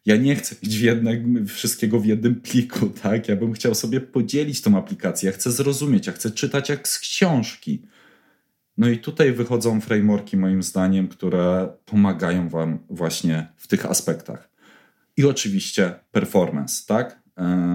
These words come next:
ale to jest pewne pokłosie, to jest coś, co musimy też mieć, no bo ten punkt, e, ciężkości z serwera na przeglądarkę po prostu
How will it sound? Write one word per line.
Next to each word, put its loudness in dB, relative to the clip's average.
ale 0
to -10
jest -2
pewne 2
pokłosie, 0
to -4
jest -4
coś, 0
co 2
musimy 2
też -4
mieć, -2
no 2
bo 4
ten 2
punkt, -2
e, 2
ciężkości 0
z 0
serwera 2
na 0
przeglądarkę -2
po -6
prostu -6